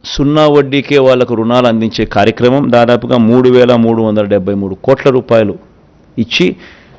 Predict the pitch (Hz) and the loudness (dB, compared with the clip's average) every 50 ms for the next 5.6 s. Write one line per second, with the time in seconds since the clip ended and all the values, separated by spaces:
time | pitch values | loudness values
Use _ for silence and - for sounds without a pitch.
0 | _ _ _ _ _ _ _ _ _ _ - 117 110 117 131 135 139 139 135 127 | _ _ _ _ _ _ _ _ _ _ -8 -4 0 2 2 4 4 2 2 0
1 | 135 131 123 123 156 151 156 143 - - _ _ _ - 135 127 127 135 131 - | 0 -2 0 0 0 0 0 -2 -4 -6 _ _ _ -4 -4 -2 0 -2 -2 0
2 | 143 135 135 127 110 117 - - - 127 117 117 - - 160 156 - 139 127 135 | 0 0 0 0 0 -2 -4 -4 -6 -6 -6 -6 -4 -4 -6 -4 -4 -4 -2 0
3 | 135 131 127 123 117 113 117 113 - 127 120 110 110 107 107 104 - 104 95 104 | 0 0 0 -2 -2 -2 -4 -4 -2 -2 -2 0 0 0 0 -2 -6 -6 -4 -4
4 | 110 110 104 101 98 98 101 - - 101 - 95 90 101 - - 110 104 117 107 | -2 -2 -2 -2 -4 -4 -6 -6 -8 -8 -6 -6 -6 -6 -6 -6 -6 -4 -2 -2
5 | 95 - 95 - - - - 87 90 82 78 | -2 -2 -2 -2 -4 -4 -4 -6 -6 -8 -10